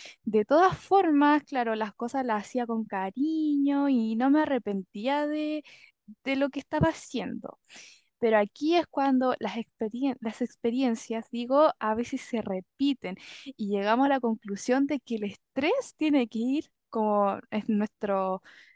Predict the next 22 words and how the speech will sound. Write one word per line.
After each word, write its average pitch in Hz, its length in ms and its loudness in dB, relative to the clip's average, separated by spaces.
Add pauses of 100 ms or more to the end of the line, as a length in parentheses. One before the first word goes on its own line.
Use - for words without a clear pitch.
en 202 180 -2
nuestro, 196 840 -4 (140)
como 196 180 -2
nuestra 196 400 0
ropa, 233 400 4
así, 220 220 -4
en 220 60 2
nuestra 185 440 -2
piel, 220 320 -4
impregnado, 208 640 0
tatuado, 220 520 -4
todo - 280 -4
así. 226 360 -14 (100)
Porque 220 240 -8
sin 247 200 -4
el 240 120 -2
estrés 285 340 -4 (720)
realmente 285 560 2
no 233 120 4
somos 208 320 -4
nosotros - 460 -10
mismos. - 280 -20